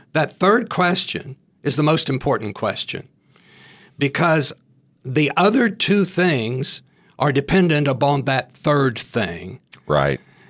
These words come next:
Speaker 1: Uh, you know, I never wanna create phone calls for the pastor on Monday morning when I, when I
Speaker 2: Right,
Speaker 1: preach at their
Speaker 2: right.
Speaker 1: church, and so I wanna fit in as best I can. But if I'm really gonna minister, I need to know who's there.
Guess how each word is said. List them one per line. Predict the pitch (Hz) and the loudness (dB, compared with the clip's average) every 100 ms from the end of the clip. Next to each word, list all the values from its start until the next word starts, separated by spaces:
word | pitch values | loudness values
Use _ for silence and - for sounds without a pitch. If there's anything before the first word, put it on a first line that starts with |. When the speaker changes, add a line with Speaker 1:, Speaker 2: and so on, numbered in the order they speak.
| - | -8
Speaker 1:
Uh, | 139 131 | -4 0
you | 165 | 2
know, | 175 | 4
I | 165 | 4
never | 170 196 208 | 4 4 4
wanna | 190 170 156 | 4 4 2
create | - 156 147 147 143 139 | 0 0 2 2 0 -4
phone | - - 156 151 | -6 0 0 2
calls | 160 143 139 | 2 2 0
for | 147 | -2
the | 120 | -2
pastor | - 139 127 - 120 | 0 0 0 0 -2
on | 120 | 0
Monday | 120 127 120 | -2 0 0
morning | 123 127 120 110 113 123 - | 0 0 0 -2 -2 -4 -4
when | 117 123 | -4 -2
I, | 110 | -2
when | 78 | 0
I | 71 76 | 2 2
Speaker 2:
Right, | |
Speaker 1:
preach | - 131 117 | 0 -2 0
at | 120 | -2
their | - | -2
Speaker 2:
right. | 135 | -2
Speaker 1:
church, | 147 139 117 - | 0 0 0 -2
and | 123 | -2
so | - 135 | 0 0
I | |
wanna | 147 139 | 2 0
fit | 117 147 135 | 0 0 0
in | 143 127 | 0 0
as | 113 | -2
best | 120 123 - | -2 -2 -2
I | 110 | -4
can. | 117 151 156 120 - - - - - - | -2 0 0 -2 -8 -18 -20 -20 -20 -6
But | 156 | -2
if | 143 | 0
I'm | 185 220 202 | 4 4 6
really | 196 247 233 | 6 4 4
gonna | 175 160 | 2 2
minister, | 147 165 208 165 139 110 - | 2 2 4 2 0 -2 0
I | 175 | 2
need | 240 208 | 4 4
to | 156 | 2
know | 147 143 | 2 2
who's | - 127 110 - | 0 -2 -2 -2
there. | 120 107 85 - | -2 -2 -4 -10